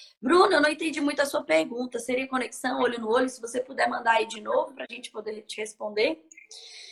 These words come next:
E aí, amiga, exatamente isso. Então, e qual é? Olha como a empatia é um pouco mais profunda do que as pessoas pensam.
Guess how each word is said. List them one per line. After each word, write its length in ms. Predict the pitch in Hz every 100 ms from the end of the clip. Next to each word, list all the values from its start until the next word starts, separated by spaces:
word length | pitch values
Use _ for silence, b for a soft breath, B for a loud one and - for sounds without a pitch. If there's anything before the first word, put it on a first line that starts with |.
| B B B -
E 160 | 254
aí, 480 | 240 226 233 285 302
amiga, 380 | 285 240 208 208 220
exatamente 760 | 226 277 311 294 294 285 285
isso. 220 | 269 -
Então, 320 | 226 262 269 302 _ _ _ _
e 120 | 302 285
qual 320 | - - 277
é? 280 | 330 302 -
Olha 240 | 302 339 -
como 240 | 320 311
a 100 | 311
empatia 440 | 277 277 269 285
é 20 | 254
um 60 |
pouco 240 | 285 311 294
mais 180 | 302
profunda 500 | - 262 269 269 262
do 60 | 262
que 100 | 262
as 120 | 240
pessoas 320 | 226 233 233
pensam. 500 | - 208 202 - 196